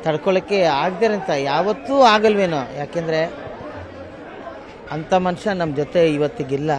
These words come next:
ಯಾಕೆಂದ್ರೆ ನಮಗೆಲ್ಲ ಕೆಲಸ ಕೊಟ್ಟವರು, ಯಾವುದೇ ಅವ್ರದ್ದು ಸಿನಿಮಾ, ಯಾವ ಸಿನಿಮಾ ಆದರೂ ನಾನಂತೂ ಇರ್ತಾನೆ ಇದ್ದೆ.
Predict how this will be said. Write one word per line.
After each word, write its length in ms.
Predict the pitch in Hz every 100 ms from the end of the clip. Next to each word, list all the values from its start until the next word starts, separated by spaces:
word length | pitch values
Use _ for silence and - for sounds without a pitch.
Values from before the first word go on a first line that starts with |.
| -
ಯಾಕೆಂದ್ರೆ 320 | 131 143 135
ನಮಗೆಲ್ಲ 280 | 139 147 165
ಕೆಲಸ 380 | 156 160 147 190 170
ಕೊಟ್ಟವರು, 600 | 170 - 147 139 135 131 - - - - - - - - - - - - -
ಯಾವುದೇ 400 | 131 147 175 202
ಅವ್ರದ್ದು 420 | 214 196 170 147
ಸಿನಿಮಾ, 280 | 190 180 202 190 165 147 135 - - - - - - - -
ಯಾವ 240 | 156 196 285
ಸಿನಿಮಾ 380 | - 285 269 247
ಆದರೂ 240 | 240 240
ನಾನಂತೂ 460 | 208 180 208 226 254
ಇರ್ತಾನೆ 420 | 190 - 214 196
ಇದ್ದೆ. 200 | 147